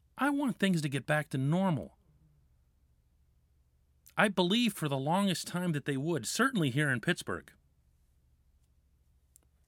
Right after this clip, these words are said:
But we blew that. We blew that. We blew that here. We're blowing it all across the south of the United States. And as such, we're putting the entire country back at risk again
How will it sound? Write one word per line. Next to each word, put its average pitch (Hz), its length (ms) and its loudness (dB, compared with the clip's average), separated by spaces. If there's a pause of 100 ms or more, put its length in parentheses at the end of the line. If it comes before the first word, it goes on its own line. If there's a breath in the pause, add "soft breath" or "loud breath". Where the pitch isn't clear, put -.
(600)
But 185 200 -6
we 254 140 2
blew 240 400 2
that. 98 380 -2 (2250)
We 220 180 -2
blew 226 400 -2
that. 101 280 -2
We 190 160 0
blew 208 260 2
that 165 240 2
here. 220 400 -2 (440 soft breath)
We're 139 140 -2
blowing 185 440 2
it 165 80 -2
all 165 300 0
across 175 440 -4
the 143 60 -6
south 165 440 0
of 131 100 -6
the 131 100 -2
United 131 340 0
States. - 540 0 (1040)
And 127 120 0
as 165 160 2
such, - 380 -2 (220 soft breath)
we're 139 100 0
putting 165 320 0
the 143 100 0
entire 143 360 2
country 196 440 0
back 101 320 2
at 85 100 -8
risk 95 280 -4
again 78 360 -10